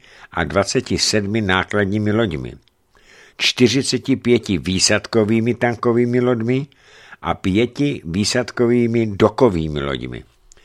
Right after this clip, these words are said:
Na palubách transportních lodí bylo padesát čtyři tisíce mužů výsadkových vojsk. Mitcherův padesátý osmý svaz rychlých letadlových lodí, zajišťující krytí celé operace,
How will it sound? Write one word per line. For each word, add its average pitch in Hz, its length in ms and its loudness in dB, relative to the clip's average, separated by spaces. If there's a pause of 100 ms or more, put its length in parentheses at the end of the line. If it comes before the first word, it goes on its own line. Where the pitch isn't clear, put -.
(360)
Na 90 160 -2
palubách 135 520 0
transportních 117 800 -4
lodí 107 540 -2 (520)
bylo 101 280 2
padesát 131 580 0
čtyři 104 380 0
tisíce 101 600 -2
mužů 95 680 0
výsadkových 82 800 -2
vojsk. 62 540 -8 (1000)
Mitcherův 107 640 2
padesátý 123 600 2
osmý 104 340 -2
svaz - 500 -2 (420)
rychlých 92 480 0
letadlových 98 640 -2
lodí, 80 460 -6 (380)
zajišťující 107 880 -2
krytí 95 500 -2
celé 113 320 0
operace, 69 680 -4